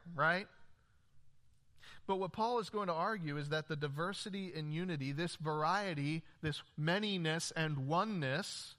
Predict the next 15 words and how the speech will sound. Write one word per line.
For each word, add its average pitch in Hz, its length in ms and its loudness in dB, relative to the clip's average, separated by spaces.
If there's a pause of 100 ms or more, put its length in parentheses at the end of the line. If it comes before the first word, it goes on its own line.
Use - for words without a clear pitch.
(340)
is 175 220 2
not 220 340 4
a 165 80 0
bug, 156 520 2 (300)
but 170 200 0
a 180 60 -4 (120)
feature, 214 480 -4
a 135 80 0 (160)
benefit 185 640 -4 (380)
belonging 170 580 0
to 180 100 -6
the 151 100 -4
family 165 420 -4
of 147 160 -4
God 117 360 0